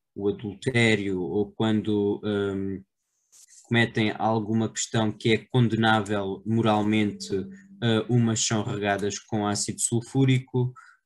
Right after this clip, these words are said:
eh, outras são apedrejadas, outras são, são chicoteadas, e, portanto, isto é, é algo impensável se nós pensarmos, ehm, eh,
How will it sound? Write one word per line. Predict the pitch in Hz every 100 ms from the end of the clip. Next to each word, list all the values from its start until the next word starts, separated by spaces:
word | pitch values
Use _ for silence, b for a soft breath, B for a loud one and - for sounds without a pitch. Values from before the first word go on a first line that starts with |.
| 110
eh, | 113 110 107 107
outras | 113 107 110 110 101 - -
são | 123 107 104
apedrejadas, | 101 110 104 110 117 120 113 113 107
outras | 107 - 101 -
são, | 101 - 101
são | - - 98
chicoteadas, | - 123 123 123 131 123 117 113 110 - b b b -
e, | 160
portanto, | 135 127 120 117 - 120 117 -
isto | 117 110 - 113
é, | 113 107 104 101 98 101 -
é | 110
algo | 107 104 107
impensável | 107 - 107 101 110 101 98 101 95 - B B
se | - -
nós | 113 107 107
pensarmos, | - 113 104 104 110 104 104 104 98 - -
ehm, | 107 104 101 101 101 202 -
eh, | - 98 92